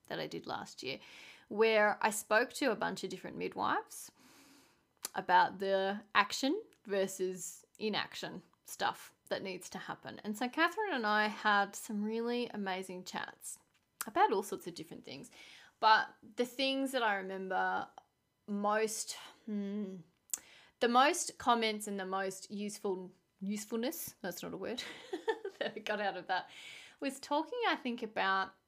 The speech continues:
kind of collective sister wounds and the bullying that goes on in midwifery and the one-upmanship and all that kind of stuff that's really just coming from a collective wound, an ancestral wound,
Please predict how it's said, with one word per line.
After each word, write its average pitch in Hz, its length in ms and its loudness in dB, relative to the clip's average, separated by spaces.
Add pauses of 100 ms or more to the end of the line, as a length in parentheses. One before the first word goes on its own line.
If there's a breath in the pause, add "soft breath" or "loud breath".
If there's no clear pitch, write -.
(280)
kind 262 280 0
of 330 80 -4
collective 226 540 -2
sister 185 420 -6
wounds 120 560 -12
and 196 340 -4
the 190 560 0 (580 loud breath)
bullying 233 720 2 (240)
that 170 160 -2
goes 185 320 0
on 160 300 -6
in 185 220 -10
midwifery 185 640 -8
and 196 220 0
the 202 80 0
one-upmanship 202 1080 2 (220)
and 190 380 -4 (460)
all 294 400 2
that - 160 -2
kind 247 240 -2
of 220 100 -4
stuff 202 420 -6
that's - 240 -10
really 262 420 -2
just 240 260 -6
coming 220 400 -2
from 202 280 -6
a 190 100 -8
collective 208 640 -6
wound, 190 640 -4 (760 loud breath)
an 220 120 0
ancestral 214 600 0
wound, 165 460 -8